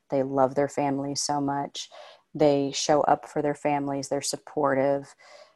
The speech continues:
Um, they're just good,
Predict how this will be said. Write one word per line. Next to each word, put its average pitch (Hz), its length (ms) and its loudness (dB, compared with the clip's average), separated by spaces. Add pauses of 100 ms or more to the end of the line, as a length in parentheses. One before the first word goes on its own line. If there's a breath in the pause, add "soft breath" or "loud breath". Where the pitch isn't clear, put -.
Um, 139 540 0 (140)
they're 165 120 -2
just 180 360 -6 (460)
good, 180 460 8